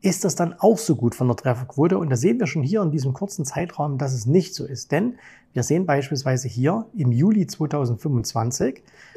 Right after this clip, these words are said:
wir hatten ja dann im Jahr zweitausendfünfundzwanzig die Tarife, äh, die die Trump-Regierung angekündigt hat. Die hat der Markt erstmal schlecht verdaut, ist eingebrochen.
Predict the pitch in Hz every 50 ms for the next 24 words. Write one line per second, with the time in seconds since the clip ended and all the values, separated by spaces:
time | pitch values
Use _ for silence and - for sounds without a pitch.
0 | - - _ _ _ _ _ _ - 123 117 - - - 143 127 127 117 123 123
1 | 135 139 127 123 123 123 131 120 123 120 113 - - 135 135 135 127 117 113 -
2 | 131 135 127 - - 131 127 131 - 131 120 - _ - - - - - - -
3 | 120 110 120 147 190 202 - 233 247 269 262 - - - _ _ _ - 156 143
4 | 147 147 139 120 - 135 135 127 117 113 - - 143 170 196 - 196 143 - 202
5 | 185 196 208 190 190 185 180 - - 180 202 185 - 160 185 185 - _ _ _
6 | - 139 123 123 139 143 123 123 123 143 160 - 156 - - 139 131 - - 143
7 | 143 - - - 131 117 127 135 165 202 226 - - - - - - - 143 147
8 | 170 208 208 202 - - 202 165 156 202 240 233